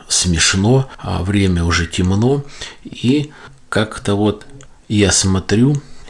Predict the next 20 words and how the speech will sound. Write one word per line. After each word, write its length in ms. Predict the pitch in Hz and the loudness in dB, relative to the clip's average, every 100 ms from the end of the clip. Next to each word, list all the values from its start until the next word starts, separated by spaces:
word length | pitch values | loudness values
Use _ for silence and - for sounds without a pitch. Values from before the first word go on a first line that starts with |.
| - - | -16 -6
национальность 1080 | 95 95 - 101 98 101 117 120 113 - - - - 113 | -2 0 2 2 2 2 2 2 0 -2 -4 -12 -8 0
не 240 | 113 110 | 2 4
европейская, 1200 | 98 104 98 107 - 101 87 - - 82 80 90 - - - - | 4 2 2 0 2 2 2 0 -2 -4 -6 -10 -14 -16 -16 -6
азиатская 640 | 95 95 101 123 - 104 | 0 4 4 4 2 0
национальность. 960 | 98 95 - 95 92 85 82 82 - - | 0 0 2 2 2 2 0 -2 -4 -2
И 160 | 120 156 | -2 0
слева, 640 | - - 143 139 135 143 - - - | 0 2 2 2 0 -2 -8 -20 -6
и 140 | 113 | -2
справа. 580 | 113 - 98 92 87 90 | -2 -2 -2 0 0 0
Думаю, 320 | 87 85 87 | 0 0 0
да 140 | 87 90 | 0 -2
что 280 | - - | -2 -4
ж 160 | - - | -4 -4
такое. 460 | 82 - 82 78 - - - - | -6 -8 -6 -6 -8 -16 -20 -6
Посмотрел, 800 | 90 - 92 87 101 127 156 156 - - - - | -2 0 -2 -2 2 4 2 -2 -12 -20 -20 -10
а 180 | - | -4
на 220 | 98 95 90 | 0 2 0
одном 300 | 90 120 117 | 2 2 4
вагоне 540 | 95 87 104 117 95 | 2 0 2 2 0
написано, 680 | 85 85 - - 98 95 | -2 -4 -2 0 0 -2